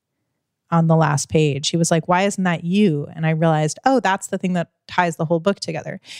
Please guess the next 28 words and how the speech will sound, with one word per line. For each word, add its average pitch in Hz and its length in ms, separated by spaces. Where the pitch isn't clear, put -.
So - 140
then 226 140
it 233 100
becomes 208 320
a 196 80
book 180 260
not 180 200
just 175 200
about 170 220
using 160 240
your 151 80
imagination 190 720
and 156 140
thinking 165 240
about 156 240
homes, 190 500
but 196 120
it 202 60
also 208 360
becomes 180 580
a 190 120
book 180 180
about 160 240
being 170 240
an 165 80
artist 165 680
and, 175 500
um, 151 640